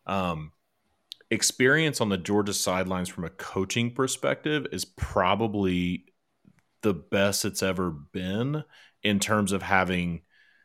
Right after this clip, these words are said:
leadership on the sidelines and coaches who know the importance of leadership on the field.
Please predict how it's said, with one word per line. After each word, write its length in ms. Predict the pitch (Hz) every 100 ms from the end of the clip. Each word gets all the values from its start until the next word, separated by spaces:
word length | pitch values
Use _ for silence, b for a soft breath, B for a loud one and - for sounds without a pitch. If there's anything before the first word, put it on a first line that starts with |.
| b _
leadership 960 | 98 98 98 104 101 - 104 95 90 - _ _
on 220 | 92 92 92
the 100 | 82
sidelines 880 | - - 87 98 120 131 147 143 -
and 460 | 101 95 92 87 -
coaches 520 | - - 98 104 92 -
who 140 | 87
know 420 | 85 87 95 104
the 160 | 101 90
importance 600 | 85 - 98 92 87 -
of 180 | 85 76
leadership 600 | 87 87 87 - 85 87
on 160 | 85
the 80 | 78
field. 540 | - - 92 117 156